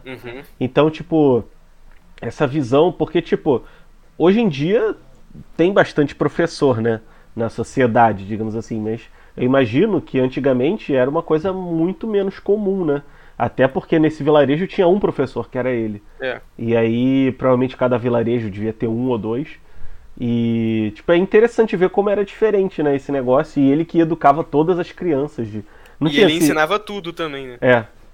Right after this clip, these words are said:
Speaker 2: sim, ensinava tudo e, e era, não tinha essa, essa, pelo menos parecia que não,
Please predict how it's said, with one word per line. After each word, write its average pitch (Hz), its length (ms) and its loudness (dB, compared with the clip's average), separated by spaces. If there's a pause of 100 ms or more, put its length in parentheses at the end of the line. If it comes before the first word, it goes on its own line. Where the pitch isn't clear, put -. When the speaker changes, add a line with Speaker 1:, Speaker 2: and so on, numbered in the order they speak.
(120)
Speaker 2:
sim, 127 160 -6
ensinava 131 420 0
tudo 156 440 -2
e, 165 680 -4 (960)
e 127 180 -2
era, 135 260 0 (100)
não 135 280 -4
tinha 160 180 -2
essa, 156 240 -4
essa, 127 300 -6
pelo 120 300 -6
menos 131 220 -4
parecia 139 440 -4
que - 120 -10
não, 127 200 -4